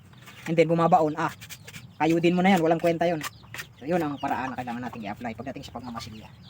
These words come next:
Importante yun. Kasi kapag sa masilya pa lang mali na tayo, pinatungan natin yan, hanggang sa ibabaw mali tayo. Kapag sa ilalim ay mali tayo, kumbaga sa tao, kapag ang kamalian ay nagmumula sa kalooban, ang lahat ng lalabas dyan mali.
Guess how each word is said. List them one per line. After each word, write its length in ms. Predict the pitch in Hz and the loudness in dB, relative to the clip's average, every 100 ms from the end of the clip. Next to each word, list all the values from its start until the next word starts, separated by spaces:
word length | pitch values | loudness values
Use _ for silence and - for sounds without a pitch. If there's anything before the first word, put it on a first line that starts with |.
| - 135 | -20 -18
Importante 480 | 147 170 - 226 220 | -12 -6 -4 -2 -2
yun. 80 | 175 - - - - 932 831 988 | -4 -2 2 4 6 6 6 6
Kasi 160 | 208 | 4
kapag 160 | 196 202 | 4 6
sa 80 | 208 | 6
masilya 320 | 208 220 208 | 6 6 6
pa 80 | 196 | 6
lang 160 | 190 | 6
mali 160 | 196 196 | 6 6
na 80 | 196 | 6
tayo, 240 | 214 175 165 | 6 4 2
pinatungan 320 | 160 175 170 | 0 0 2
natin 260 | 165 196 185 | 2 2 2
yan, 200 | 151 156 - - - - - - - - 156 | 0 -4 -12 -20 -20 -20 -20 -20 -20 -4 2
hanggang 160 | 180 | 4
sa 80 | 170 | 4
ibabaw 320 | 196 170 160 156 | 4 4 4 4
mali 160 | 147 147 | 2 0
tayo. 320 | 123 131 113 - - - | -2 -4 -10 -16 -20 -16
Kapag 240 | - 156 | -8 -4
sa 80 | - | 0
ilalim 320 | 175 170 170 | 2 4 4
ay 80 | 170 | 2
mali 160 | 170 170 | 2 4
tayo, 240 | 180 185 165 - 147 | 6 6 4 0 -4
kumbaga 240 | 180 196 | -2 0
sa 80 | 202 | 2
tao, 320 | 208 147 151 - - - - - - | 2 2 -2 -10 -14 -18 -18 -14 -2
kapag 160 | 214 | 4
ang 80 | 208 | 6
kamalian 400 | 208 202 220 190 | 8 8 8 8
ay 160 | 185 180 | 4 2
nagmumula 400 | 185 180 180 170 | 2 4 4 4
sa 80 | |
kalooban, 480 | 165 170 151 135 127 - - - - - - - | 0 0 0 -2 -6 -16 -20 -20 -20 -20 -20 -14
ang 140 | - 185 | -2 4
lahat 160 | 196 202 | 4 6
ng 160 | 196 | 6
lalabas 320 | 190 180 170 | 6 6 4
dyan 160 | 160 147 | 2 2
mali. 240 | 135 127 | -2 -6